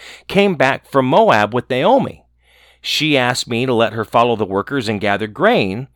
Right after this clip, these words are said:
She has been working since early morning and has just now stopped to rest for a while under the shelter."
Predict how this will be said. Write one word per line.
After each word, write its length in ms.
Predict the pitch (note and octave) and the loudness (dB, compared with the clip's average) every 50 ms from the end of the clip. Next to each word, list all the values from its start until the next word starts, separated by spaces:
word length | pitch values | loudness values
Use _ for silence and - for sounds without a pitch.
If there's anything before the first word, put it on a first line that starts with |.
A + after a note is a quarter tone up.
| _ _ _ _ _ _ _ _ - | _ _ _ _ _ _ _ _ -10
She 220 | - - B2+ B2 | -6 -2 0 2
has 280 | A#2+ A2+ G#2+ G2 - - - - F#2 | 2 2 0 0 -4 -8 -12 -12 -6
been 300 | F#2 A2+ A2 G#2 G2+ G2+ | -2 -2 0 0 -2 -2
working 360 | B2+ F#3 G#3 - G#3+ E3+ C3 | -2 -4 -2 -2 -2 -2 -2
since 280 | - - C3 A#2 A2+ - | -2 -2 -2 -2 -2 -4
early 300 | - D3 D#3 D3 C3 B2+ | -4 -4 -4 -2 -2 -2
morning 500 | A2+ A2+ D3 G#3+ B3 G#3 C3+ A2 A2 A2+ | -2 -2 0 0 2 2 2 0 0 -2
and 100 | A2+ A2 | -2 -2
has 140 | G#2+ G2+ F#2 | -2 -2 -2
just 280 | A#2 C3 B2 - - | -2 -2 -2 -2 -2
now 180 | B2+ A#2 G#2+ G2 | -2 0 0 0
stopped 440 | F#2+ - - - C#3 A#2+ G#2 - - | -2 -2 -2 -2 -2 -2 -2 -6 -10
to 100 | - A2+ | -12 -6
rest 360 | A2+ D3+ G3 G3+ - - - | -4 -2 -2 -2 -2 -6 -10
for 200 | - - G2+ F#2+ | -10 -6 -4 -2
a 60 | F#2 F2 | -2 0
while 300 | F2+ F2 F2 F2+ G2 F#2 | 0 0 0 0 0 -2
under 180 | G2+ F#2+ F#2+ | -4 -8 -10
the 80 | E2+ E2+ | -10 -12
shelter." 440 | - - - A#3+ A#3+ - - - | -10 -8 -8 -8 -8 -10 -14 -20